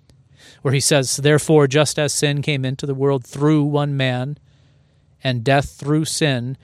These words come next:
and so death spread to all men because all sinned. For indeed sin was in the world before the law was given, but sin is not counted where there is no law. Yet death reigned from Adam to Moses, even over those whose sinning was not like the transgression of Adam,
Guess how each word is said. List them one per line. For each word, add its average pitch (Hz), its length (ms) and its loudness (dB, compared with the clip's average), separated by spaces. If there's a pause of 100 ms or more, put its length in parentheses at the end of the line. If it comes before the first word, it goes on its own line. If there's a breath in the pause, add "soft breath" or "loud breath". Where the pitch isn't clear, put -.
(340 soft breath)
and 123 120 -6
so 151 220 2
death 143 260 2
spread 147 540 0
to 151 160 -6
all 165 220 6
men 139 160 0
because 135 260 -2
all 135 220 -2
sinned. 123 560 -2
For 139 160 0
indeed 135 340 -2
sin 139 280 -2
was 131 180 -4
in 160 200 -2
the 151 100 0
world 131 220 -2
before 127 240 -6
the 127 60 -4
law 127 220 0
was 135 120 -4
given, 123 260 -6
but - 120 -14
sin 135 220 -4
is 117 100 -8
not 120 180 -12
counted 123 340 -8
where 123 120 -8
there 117 160 -8
is 113 160 -10
no 113 100 -8
law. 131 300 0
Yet 135 380 -4
death 156 280 0
reigned 135 440 -2
from 127 200 -6
Adam 170 260 0
to 160 120 -8
Moses, 117 400 -8 (560 soft breath)
even 202 300 2
over 170 160 2
those 156 200 0
whose 143 160 -2
sinning 139 300 -2
was 127 180 -4
not 143 240 2
like 214 380 -4
the - 80 -8
transgression 120 640 -6
of 107 60 -6
Adam, 113 260 -6